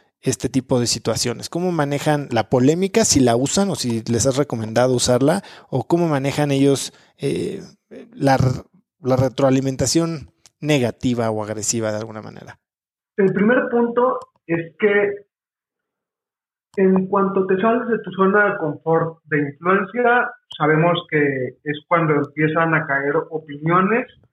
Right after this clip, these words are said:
Speaker 2: que pueden ser contrarias a tu manera de ver las cosas. Entonces, por lo general, cuando empiezas a,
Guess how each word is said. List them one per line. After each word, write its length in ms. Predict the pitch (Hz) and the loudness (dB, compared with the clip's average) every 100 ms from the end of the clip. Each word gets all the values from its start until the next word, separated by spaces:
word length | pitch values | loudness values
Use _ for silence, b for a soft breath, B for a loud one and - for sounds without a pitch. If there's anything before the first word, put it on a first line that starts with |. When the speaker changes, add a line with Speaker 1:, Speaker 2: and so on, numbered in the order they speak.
| _ _ | _ _
Speaker 2:
que 480 | 156 151 147 143 143 143 | 2 4 4 4 2 2
pueden 200 | 160 156 | 2 2
ser 200 | 160 151 | 2 2
contrarias 500 | 156 160 165 175 156 | 2 4 2 2 -4
a 60 | |
tu 80 | 139 | -6
manera 300 | 139 147 151 | -6 0 0
de 80 | 139 | 0
ver 160 | 135 135 | -4 -8
las 160 | 120 | -12
cosas. 240 | - 117 - _ _ _ _ _ _ _ - | -16 -20 -20 _ _ _ _ _ _ _ -8
Entonces, 560 | 147 160 160 165 - - _ _ _ _ _ - | -2 0 2 0 -2 -12 _ _ _ _ _ -2
por 220 | 185 175 | 0 2
lo 120 | 170 | 0
general, 560 | 185 170 175 185 226 - - _ _ | 0 2 2 2 0 -4 -12 _ _
cuando 640 | 165 156 160 160 160 160 165 | -2 0 2 2 0 -2 -2
empiezas 500 | 160 156 202 214 226 | -4 -2 -2 0 0
a, 560 | 214 170 156 143 139 | 2 2 2 0 -2